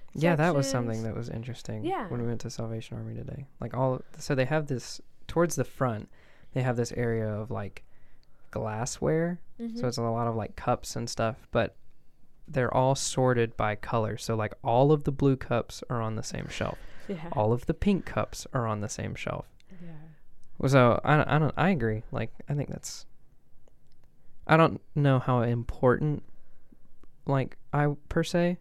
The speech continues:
Speaker 1: it
Speaker 2: Mm-hmm.
Speaker 1: is to me that, like, all of the cups are organized by color.
Speaker 2: Yeah.
Speaker 1: But it's definitely, I feel like it helps to keep the stimulation down,
Speaker 2: Mm-hmm.
Speaker 1: which for
Speaker 2: Yeah.
Speaker 1: some people is a big thing.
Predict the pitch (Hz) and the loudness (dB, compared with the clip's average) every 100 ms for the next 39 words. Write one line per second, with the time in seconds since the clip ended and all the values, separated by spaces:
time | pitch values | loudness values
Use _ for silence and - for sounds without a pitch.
0 | - 233 202 156 165 - 175 165 165 135 | -6 -2 2 4 4 2 0 2 4 2
1 | - 139 107 - - - - - - - | 2 -4 -6 -8 -20 -20 -18 -14 -10 2
2 | 117 117 120 123 - 110 101 107 - 113 | 6 6 6 2 0 -2 0 -2 0 0
3 | 113 107 110 104 110 104 - 107 107 123 | 0 0 0 -2 -4 -4 -4 -2 0 0
4 | 175 - 214 160 151 - - 175 175 156 | -4 -10 -10 -10 -12 -16 4 6 6 8
5 | 175 185 185 - 120 110 - - - - | 8 8 4 4 2 0 -4 -10 -16 -18
6 | - - - - - - - - 143 143 | -18 -16 -16 -16 -16 -16 -4 2 4 4
7 | 127 120 - - 120 - - - 117 - | 4 4 -2 -2 -2 -2 -8 -4 -6 -6
8 | - 120 - - 127 117 - 120 113 113 | -8 -6 -6 -8 -4 -6 -2 -2 -2 -2
9 | 110 107 - 127 127 135 147 165 - - | -2 -2 -2 0 2 2 2 0 -6 -14
10 | 220 208 202 190 127 113 - 202 123 - | -8 -6 -6 0 2 2 -2 0 0 2
11 | 120 113 113 110 110 110 - - 123 117 | 0 0 -2 0 0 -2 -2 -4 -4 -6
12 | 113 | -6